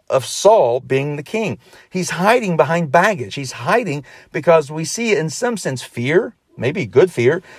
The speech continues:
We see maybe this understanding he's not ready for the power. We see him, maybe, maybe even there's a sense of humility. Now, if you know the story of Saul, you know that humility was very short-lived, right? But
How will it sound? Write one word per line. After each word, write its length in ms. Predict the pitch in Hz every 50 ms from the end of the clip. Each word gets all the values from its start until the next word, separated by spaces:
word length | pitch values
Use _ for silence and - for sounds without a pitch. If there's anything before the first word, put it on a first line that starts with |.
| - -
We 180 | - 131 143 139
see 280 | - - - 170 165
maybe 340 | 135 135 151 202 185 196 165
this 160 | 139 139 127
understanding 640 | 156 143 135 127 123 - - 147 160 185 180 156 135 120
he's 160 | 120 127 123
not 180 | 143 139 135
ready 460 | 101 92 110 117 117 131 147 175 180 -
for 140 | - -
the 80 | 117 113
power. 520 | - - 139 160 175 143 107 110 143 170 - _ _ - _ _ _ _ _
We 200 | - 131 151 151
see 340 | 139 - - 185 190 180 143
him, 440 | 123 135 180 220 233 202 175 165 - _ _ _ -
maybe, 360 | - 151 190 180 165 143 113 -
maybe 260 | 117 147 202 240 233
even 260 | 180 170 165 156 156
there's 180 | 147 135 131 123
a 80 | 120
sense 260 | - - 165 156 - 147
of 80 | 131
humility. 600 | - 151 135 135 139 143 147 135 110 90 98 95
Now, 340 | 98 113 120 120 113 104 - - _ _ -
if 180 | 101 117 113
you 80 | 113 110
know 200 | 113 123 131 135
the 100 | 135 139
story 280 | - - 151 151 165
of 80 | 175 -
Saul, 440 | - - 160 131 110 104 107 107 _ - - - _ _ _
you 180 | - 101 120 123
know 240 | 127 135 135 139 127
that 180 | 131 131 113
humility 520 | 123 131 123 131 135 139 131 120 110 107 104
was 160 | 101 104 92
very 360 | 92 98 110 113 120 127 123
short-lived, 800 | 120 - - - 127 120 - - 101 110 113 101 87 90 - -
right? 260 | - 101 113 120 120 - _ _ _ - - _ _ -
But 180 | 120 123 -